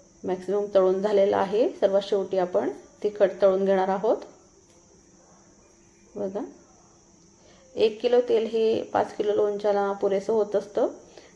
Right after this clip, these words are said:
आणि जर तुम्हाला अजून वाटत असेल की यात क-, लोणच्यामध्ये अजून तेल हवं आहे, तर तुम्ही नंतर टाकू शकता गरम करून.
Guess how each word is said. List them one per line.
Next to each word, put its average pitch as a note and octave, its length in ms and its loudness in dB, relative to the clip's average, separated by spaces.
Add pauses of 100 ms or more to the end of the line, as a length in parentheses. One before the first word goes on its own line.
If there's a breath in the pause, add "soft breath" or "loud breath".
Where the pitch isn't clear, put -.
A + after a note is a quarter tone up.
आणि G3 140 0
जर G3+ 200 4
तुम्हाला G#3 320 2
अजून A3 260 -2
वाटत G#3+ 400 2
असेल A#3+ 220 4
की G#3+ 160 -8
यात G3+ 140 6 (440)
क-, G#3 60 0
लोणच्यामध्ये G3+ 1120 2 (920 soft breath)
अजून G#3+ 340 -2 (380)
तेल G#3+ 180 4
हवं A3 220 4
आहे, G3+ 140 4
तर G3+ 100 0
तुम्ही G#3 160 2
नंतर G3+ 340 4
टाकू G3+ 320 0
शकता A#3+ 440 0
गरम G3+ 340 4
करून. G#3+ 280 2